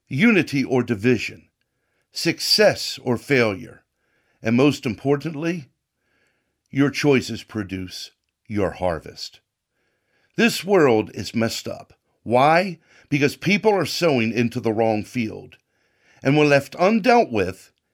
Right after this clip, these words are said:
it gives way to disaster. Now you may be asking, "Is there hope?"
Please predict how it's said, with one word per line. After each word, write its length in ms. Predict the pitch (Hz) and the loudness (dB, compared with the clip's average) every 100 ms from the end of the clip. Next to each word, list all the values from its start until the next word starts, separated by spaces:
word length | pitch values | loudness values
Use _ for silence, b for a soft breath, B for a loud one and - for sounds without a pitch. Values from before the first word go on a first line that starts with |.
| _ _ - | _ _ -6
it 180 | 123 - | -4 0
gives 300 | 117 85 127 | 0 -2 -2
way 400 | 143 107 85 85 | 0 0 -2 -10
to 120 | 110 | -8
disaster. 760 | 87 95 107 95 80 - - - _ _ _ _ _ _ _ _ _ _ _ | -6 -4 -2 -2 -4 -12 -20 -20 _ _ _ _ _ _ _ _ _ _ _
Now 120 | 143 | 2
you 160 | 156 202 | 4 4
may 140 | 190 | 4
be 200 | 147 135 | 4 2
asking, 540 | 139 135 - 131 - _ _ _ _ _ _ _ - | 2 0 -2 -14 -20 _ _ _ _ _ _ _ -6
"Is 200 | 131 95 | -4 2
there 200 | 165 202 | 4 4
hope?" 400 | 120 156 220 | 4 2 0